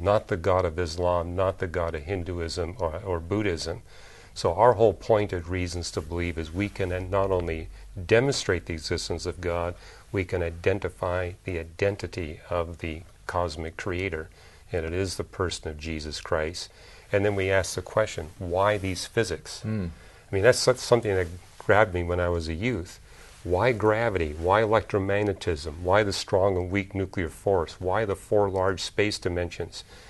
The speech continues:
Speaker 1: And our research shows that all of this is necessary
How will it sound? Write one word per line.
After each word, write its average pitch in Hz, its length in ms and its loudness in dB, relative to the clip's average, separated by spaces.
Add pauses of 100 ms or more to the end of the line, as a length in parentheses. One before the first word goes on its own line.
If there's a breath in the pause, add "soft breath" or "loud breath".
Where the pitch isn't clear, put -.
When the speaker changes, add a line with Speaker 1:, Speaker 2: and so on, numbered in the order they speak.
(320 loud breath)
Speaker 1:
And 92 140 0 (160)
our 101 140 8
research 98 520 2
shows 101 400 -2
that 92 120 -4 (140)
all 113 200 10
of 95 80 4
this 95 200 0
is 78 220 -6
necessary 95 800 0